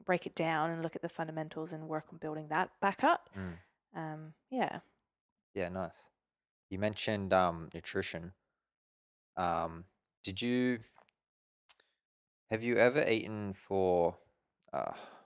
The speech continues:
Speaker 2: how do I wanna word this? I wanna talk a bit about eating for performance and the difference between eating for, like, aesthetics. Have you
Speaker 1: Mm.
Speaker 2: ever counted calories or macros?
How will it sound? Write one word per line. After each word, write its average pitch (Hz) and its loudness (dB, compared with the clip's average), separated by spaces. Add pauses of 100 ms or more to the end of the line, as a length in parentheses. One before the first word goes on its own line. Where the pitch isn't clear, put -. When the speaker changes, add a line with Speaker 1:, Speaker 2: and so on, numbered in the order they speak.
(340)
Speaker 2:
how 90 2
do 87 2
I 85 2
wanna 82 -4
word 82 -4
this? - -10 (460)
I 90 -4
wanna 117 4
talk 107 0
a 98 -6
bit 90 0
about 87 6
eating 87 -2
for 87 -4
performance - -6 (1300)
and 87 -6
the 85 -8
difference - -4 (280)
between - -8
eating 87 -2
for, 87 -8
like, 82 -6
aesthetics. 85 -6 (280)
Have 95 0
you 113 4
Speaker 1:
Mm. 131 8
Speaker 2:
ever 147 4
counted 123 0 (240)
calories 104 2
or 95 -8
macros? 98 -2